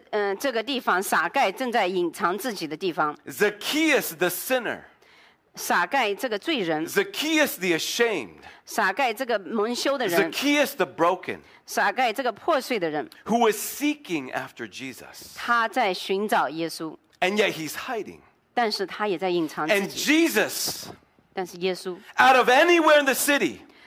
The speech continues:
Speaker 1: 在这个所有城市当中，
Speaker 2: he stops there.
Speaker 1: 他在这里停下来了。
Speaker 2: And he looks up.
Speaker 1: 他往上看。
Speaker 2: And he says to him,
Speaker 1: 他对他说，
Speaker 2: "Zacchaeus,
Speaker 1: 撒盖，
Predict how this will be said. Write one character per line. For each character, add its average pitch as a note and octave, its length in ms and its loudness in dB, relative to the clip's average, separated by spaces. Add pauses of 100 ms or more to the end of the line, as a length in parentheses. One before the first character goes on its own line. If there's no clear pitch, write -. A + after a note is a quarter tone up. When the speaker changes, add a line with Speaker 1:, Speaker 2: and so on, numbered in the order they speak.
(140)
Speaker 1:
在 B3 120 0
这 B3 120 -4
个 A#3+ 100 -2
所 A#3 220 0
有 C#4+ 120 2
城 G#3 240 -2
市 A#3+ 140 -4
当 F#3+ 180 2
中， F#3 220 0 (140)
Speaker 2:
he B2 120 -10
stops - 400 -6
there. G2+ 220 -12 (320)
Speaker 1:
他 A3+ 260 0
在 A#3+ 160 0
这 G3 80 -4
里 E3 120 -4
停 E3+ 200 -6
下 G3 140 0
来 C#3 140 2
了。 B2+ 140 -8 (1500)
Speaker 2:
And G#2+ 120 -10
he G2 240 -18
looks G2+ 360 -16
up. - 240 -14 (500)
Speaker 1:
他 F#3 340 0 (360)
往 F3+ 200 2
上 F#3+ 200 0
看。 F#3+ 200 0 (440)
Speaker 2:
And G2 100 -12
he G#2 180 -18
says D3 440 -8 (100)
to F#2 60 -16
him, E2 240 -20 (340)
Speaker 1:
他 F3+ 160 -4
对 F3+ 160 -4
他 E3 160 -8
说， - 260 -10 (400)
Speaker 2:
"Zacchaeus, - 1080 -18
Speaker 1:
撒 D3+ 240 -2
盖， - 240 -6